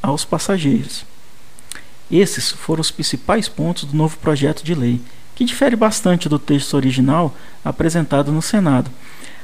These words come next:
Até pelo número excessivo de emendas, era de se esperar que houvesse uma resumida na proposta para que se, é, o-, objetivasse melhor e que se conseguisse um, uma pauta comum com, com a menor número de intervenção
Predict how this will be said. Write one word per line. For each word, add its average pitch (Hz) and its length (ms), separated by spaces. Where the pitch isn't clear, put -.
Até 135 240
pelo 175 280
número 185 280
excessivo 175 640
de 135 100
emendas, 143 680
era 185 200
de 170 60
se - 120
esperar 151 420
que - 140
houvesse 165 540
uma 143 180
resumida 127 560
na 143 100
proposta 190 680
para 160 120
que - 140
se, 185 480
é, 143 300
o-, 139 240
objetivasse 151 880
melhor 151 420
e 240 60
que - 80
se 269 80
conseguisse 196 640
um, 190 300
uma 170 240
pauta 156 360
comum 160 460
com, 175 460
com 156 400
a 135 80
menor 143 480
número 151 420
de 135 100
intervenção 156 600